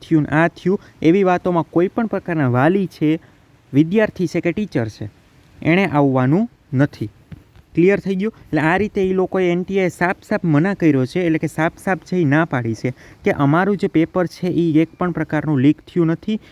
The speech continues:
અને નીટની એક્ઝામ કોઈ પણ સંજોગોમાં સેકન્ડ વાર લેવામાં આવશે નહીં. ક્લિયર થઈ ગયું? અને આની ઉપરથી હું પણ તમને લોકોને એક સલાહ આપું છું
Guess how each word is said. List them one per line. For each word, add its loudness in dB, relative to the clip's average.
અને 2
નીટની 0
એક્ઝામ -4
કોઈ 4
પણ -2
સંજોગોમાં 0
સેકન્ડ -2
વાર -2
લેવામાં 0
આવશે -2
નહીં. 0
ક્લિયર 4
થઈ -6
ગયું? -4
અને 0
આની 2
ઉપરથી -2
હું 2
પણ -2
તમને -2
લોકોને -2
એક -8
સલાહ -2
આપું -4
છું -4